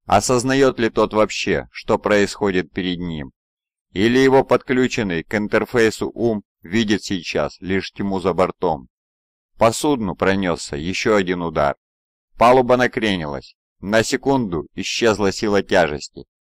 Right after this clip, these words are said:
Тела смертных взлетели в воздух. Кабели вырывались из плоти. Наружу брызнула кровь. Её капельки разбивались на шарики, зависающие в воздухе. Крий поднялся с палубы вместе с остальными,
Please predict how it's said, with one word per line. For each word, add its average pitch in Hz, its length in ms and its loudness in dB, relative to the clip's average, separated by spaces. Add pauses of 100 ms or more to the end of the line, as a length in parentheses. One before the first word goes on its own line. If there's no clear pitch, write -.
(380)
Тела 123 300 4
смертных 123 600 -2
взлетели 95 600 0
в 98 80 0
воздух. 80 540 -2 (460)
Кабели 113 480 4
вырывались 95 640 2
из - 240 -14
плоти. 87 480 -4 (560)
Наружу 123 460 2
брызнула 104 560 0
кровь. 92 360 0 (520)
Её 107 300 2
капельки 101 680 0
разбивались 98 800 2
на 98 120 -4
шарики, 78 560 -2 (200)
зависающие 92 920 0
в 87 60 -2
воздухе. 80 560 -4 (680)
Крий 131 340 4
поднялся 104 680 0
с - 100 -12
палубы 98 480 2
вместе 92 420 -6
с - 100 -8
остальными, 87 760 -6